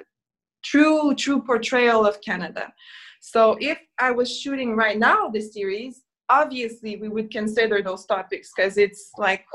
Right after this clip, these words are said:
it's so, it's so crazy right now. And, um, so no, <laughs> because we're right, right, right before everything, like, sort of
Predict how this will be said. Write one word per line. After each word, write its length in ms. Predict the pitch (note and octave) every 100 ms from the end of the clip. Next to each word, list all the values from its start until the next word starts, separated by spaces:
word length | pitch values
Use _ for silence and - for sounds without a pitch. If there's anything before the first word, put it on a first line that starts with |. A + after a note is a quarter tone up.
| - -
it's 180 | - -
so, 280 | A3 G#3 G#3
it's 140 | G3 -
so 120 | F3+
crazy 420 | F3+ G#3+ A3 G3
right 180 | E3 -
now. 240 | F3+ E3+
And, 220 | F3 F3+ F3+ - - - -
um, 880 | F#3+ F#3 F#3 F#3 F#3 F#3 F3+ F3+ G3
so 540 | - - G#3+ G#3 G3+ G#3
no, 420 | A3+ B3+ B3+ - _
<laughs> 440 | B3 - C4+ D4+
because 340 | A#3 D4+ C#4+ C#4
we're 200 | D4 D4 - A#3 C4
right, 240 | C4+ D#4 D4+
right, 140 | C#4+
right 160 | C4+ A#3
before 520 | B3 - A#3 G3+ - - -
everything, 400 | A#3 A3+ A3+ A#3
like, 220 | A3+ G#3 G#3
sort 200 | A#3 G#3+
of 140 | G#3